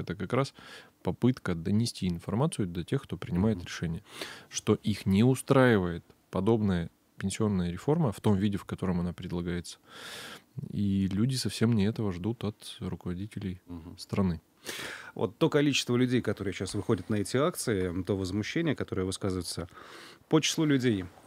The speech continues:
Speaker 2: как вы это оцениваете? Этого достаточно или все-таки вам хотелось бы, чтобы больше людей вот так открыто заявляли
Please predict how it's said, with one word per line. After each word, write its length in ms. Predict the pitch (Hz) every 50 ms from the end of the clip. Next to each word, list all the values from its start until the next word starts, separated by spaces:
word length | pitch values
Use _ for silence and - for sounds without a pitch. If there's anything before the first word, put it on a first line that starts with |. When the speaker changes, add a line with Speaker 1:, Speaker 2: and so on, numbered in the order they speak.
| - - - - - - _ _ _ -
Speaker 2:
как 180 | - 147 139 -
вы 80 | 127 107
это 120 | - 104
оцениваете? 520 | 101 - - 104 92 92 90 87 - -
Этого 200 | 117 135 160 143
достаточно 580 | 139 143 147 - - 190 196 - - - - 95
или 600 | 92 - - 127 120 113 110 101 104 101 104 110
все-таки 460 | - - - 123 - - - 117 101 87 - _ - - - - - - - - - -
вам 200 | - 117 113 113
хотелось 460 | - - 107 101 - 147 151 147 110 104
бы, 640 | 101 95 98 95 92 90 87 85 85 87 87 87 87 -
чтобы 260 | - - - 87 87
больше 400 | 87 101 120 139 - - 127 107 - _ _ -
людей 380 | 113 107 117 110 107 110 110
вот 120 | 107 107 -
так 160 | - 104 -
открыто 440 | 107 - - 104 101 - 95 90 95 - - -
заявляли 540 | - 95 98 104 101 101 98 98 90 92 87